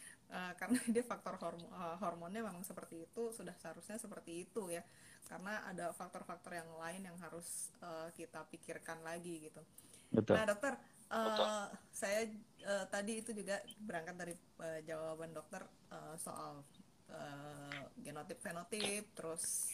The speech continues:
Speaker 1: eh, tampilan yang mana yang disebut jantan itu, eh, mungkin yang bisa saya, saya, eh, eh, ambil kes-,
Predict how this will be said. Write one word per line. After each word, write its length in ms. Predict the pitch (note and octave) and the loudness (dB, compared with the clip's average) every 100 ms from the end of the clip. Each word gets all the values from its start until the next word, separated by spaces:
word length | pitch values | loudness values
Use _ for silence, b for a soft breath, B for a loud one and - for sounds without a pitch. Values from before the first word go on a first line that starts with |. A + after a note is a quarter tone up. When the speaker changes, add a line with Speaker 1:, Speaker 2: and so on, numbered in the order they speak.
| - | -4
Speaker 1:
eh, 420 | - F3+ F3 E3 - | -4 -4 -2 0 2
tampilan 720 | - E3 F3 F3+ F#3 F#3 F#3 F#3 | 4 2 -2 -2 0 0 -4 -6
yang 180 | F#3+ F3+ | -8 -2
mana 160 | F#3+ G3 | -2 0
yang 80 | |
disebut 320 | G#3 A#3 F3+ F3 F3 | 2 2 0 -6 -2
jantan 800 | F3 D#3+ E3+ F#3 F3+ F#3+ G3 - | 0 0 2 4 4 0 -6 -6
itu, 240 | G#3+ G#3+ A#3+ A#3+ B B B B B - | -4 2 2 2 B B B B B -6
eh, 380 | G#3+ G#3+ G#3+ A3 | 2 4 6 8
mungkin 320 | A#3+ B3+ E4+ | 8 8 6
yang 160 | C#4+ C4 | 6 6
bisa 320 | B3+ C4 A#3 | 8 10 10
saya, 640 | A#3+ G#3+ G#3 G#3+ G#3 G3+ G3 | 10 6 6 6 6 4 2
saya, 480 | G#3+ G3 G3 F#3+ - - | 0 -2 0 -2 -2 -6
eh, 240 | F3+ F3 - - - - | -4 -4 -4 -10 -20 -8
eh, 280 | F3+ E3+ D#3 | -4 -4 -2
ambil 320 | E3+ F3+ F3 | -4 -4 -6
kes-, 240 | - G3+ | -6 -6